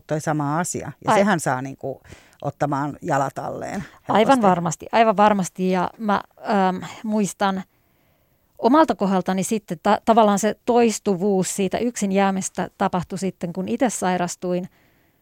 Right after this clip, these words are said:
Speaker 2: Moni muukin on tunnistanut tämän, että kun sä tapaat vanhan kaverin kaupassa ja juoksee hillohyllyjen taakse piiloon, koska se on niin hädissään, se ei tiedä, miten tässä voisi kohdata. Ja mä sanon tämän täysin myötätunnolla ja inhimillisesti,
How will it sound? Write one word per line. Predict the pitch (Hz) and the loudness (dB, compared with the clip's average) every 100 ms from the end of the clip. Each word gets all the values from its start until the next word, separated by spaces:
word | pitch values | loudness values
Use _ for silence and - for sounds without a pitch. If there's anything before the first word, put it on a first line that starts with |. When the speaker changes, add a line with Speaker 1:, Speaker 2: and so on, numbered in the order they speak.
| - | 0
Speaker 2:
Moni | 233 247 214 | 4 6 6
muukin | 240 208 180 | 4 2 0
on | 175 170 | -4 -4
tunnistanut | 180 185 - 202 180 | -6 -6 -6 -6 -6
tämän, | - 180 170 | -4 -4 -4
että | - 175 | -8 -10
kun | - 170 | -6 -6
sä | 170 | -4
tapaat | 196 190 180 196 | -4 -2 -4 -2
vanhan | 196 185 180 | -4 -4 -4
kaverin | 202 202 190 180 | -2 0 0 -2
kaupassa | 180 185 180 185 - 196 | -2 -2 -2 -6 -6 -4
ja | |
juoksee | 190 202 190 - 190 180 - 185 | -4 -6 -8 -6 -4 -4 -4 -6
hillohyllyjen | 208 190 185 196 202 208 202 | -4 -2 -2 -2 0 0 -2
taakse | 190 214 - | -2 -4 -4
piiloon, | 214 - 208 196 208 208 | -8 -6 -4 -2 -4 -6
koska | 220 269 | -10 -6
se | 294 | -4
on | 294 | -2
niin | 285 | -2
hädissään, | 320 254 175 - 185 | -2 -2 -2 -6 -6
se | 208 | -6
ei | |
tiedä, | 196 220 220 | -4 -4 -2
miten | 226 214 | -4 -4
tässä | 190 - | -6 -6
voisi | 180 - | -8 -6
kohdata. | - - - - - - | -10 -12 -16 -14 -8 0
Ja | 247 | 4
mä | 277 | 4
sanon | 277 254 | 4 2
tämän | 247 | 2
täysin | 269 254 208 | 4 4 4
myötätunnolla | 208 208 185 175 170 170 175 170 - _ - | 2 2 2 -2 -4 -4 -4 -4 -6 _ -8
ja | 190 - | -6 -4
inhimillisesti, | 185 180 190 - 175 - - | -6 -6 -8 -8 -8 -10 -12